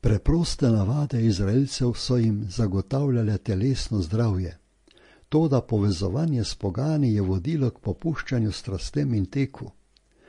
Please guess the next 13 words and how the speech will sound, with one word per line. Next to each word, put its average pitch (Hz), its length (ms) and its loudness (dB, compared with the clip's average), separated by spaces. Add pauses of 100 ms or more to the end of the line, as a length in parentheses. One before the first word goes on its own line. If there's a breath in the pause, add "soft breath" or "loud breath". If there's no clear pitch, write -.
(320 soft breath)
To 160 180 4
pa 143 180 4
je 101 100 2
postopno 120 680 -2
zmanjševalo 107 840 0
telesno 113 680 -2
odpornost 151 720 -2 (340 loud breath)
ter 139 200 0
slabilo 117 560 0
duševne 135 680 0
in 127 180 0
moralne 110 460 0
moči. 117 400 -2